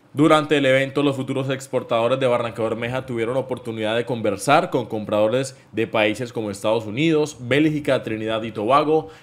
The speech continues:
Ecuador, Honduras, entre otros.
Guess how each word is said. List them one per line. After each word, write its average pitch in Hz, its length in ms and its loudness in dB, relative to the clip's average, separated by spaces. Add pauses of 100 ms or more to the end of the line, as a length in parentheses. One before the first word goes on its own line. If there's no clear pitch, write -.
(120)
Ecuador, 120 680 2
Honduras, 160 720 2
entre 107 380 -2
otros. 90 640 -2